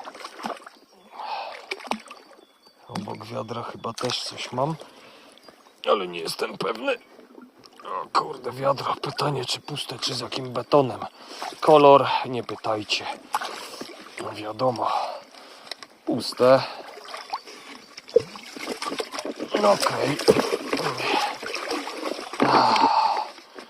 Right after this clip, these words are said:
No nie puste, bo z betonem. Ale tyle. To jest nic. Dobrze. Mamy uchwyt od starego czajnika.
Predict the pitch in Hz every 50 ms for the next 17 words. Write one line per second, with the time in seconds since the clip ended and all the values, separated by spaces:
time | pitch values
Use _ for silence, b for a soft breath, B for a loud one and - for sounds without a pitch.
0 | B B B B - - - - - _ - - - 294 339 339 156 127 120 117
1 | 110 - - 123 - - - - 131 135 135 B B 135 - - 190 202 165 147
2 | 135 160 147 - - 131 127 127 131 135 139 139 135 - B B B B B B
3 | B B B B - - - - 175 185 180 151 - - 220 190 190 185 165 151
4 | - - - - - - - - - 254 240 - B B B B B B B B
5 | B - - - - - - - - - - - - - - - _ _ _ _
6 | - 165 160 151 127 139 165 143 - - - - B B B B B B B B
7 | - - - - - - - - - - - B B B B B B B B B
8 | B B B B - 131 131 127 123 120 117 - - 170 151 - - - - 135
9 | 117 - 120 107 - - - - - 139 139 139 131 127 117 117 - - - -
10 | 156 170 180 160 156 143 127 - - 113 - B